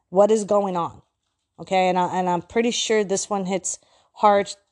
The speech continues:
to some people, because I'm pretty sure that a lot of you guys have gone through this. If not, some of you guys have gone through this.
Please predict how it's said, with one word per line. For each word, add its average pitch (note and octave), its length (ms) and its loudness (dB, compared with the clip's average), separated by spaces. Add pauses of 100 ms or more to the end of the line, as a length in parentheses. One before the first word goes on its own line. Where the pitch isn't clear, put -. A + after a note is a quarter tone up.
(120)
to G3 220 -4
some F3+ 180 -6
people, F3 320 -8
because E3 260 -2
I'm E3 120 -2
pretty G3 220 -4
sure F#3 220 0
that E3+ 260 2
a E3 60 -6
lot F3 200 2
of F3 80 -4
you E3+ 40 -10
guys E3+ 220 0
have E3 240 -2
gone E3 220 -4
through E3+ 240 -4
this. F3+ 240 -2
If D#3+ 160 -10
not, D#3+ 240 -6
some E3 180 -2
of E3+ 100 -4
you F3 60 -6
guys F3 240 0
have F3 180 -2
gone F3 200 -4
through F3+ 180 -6
this. F3+ 280 -2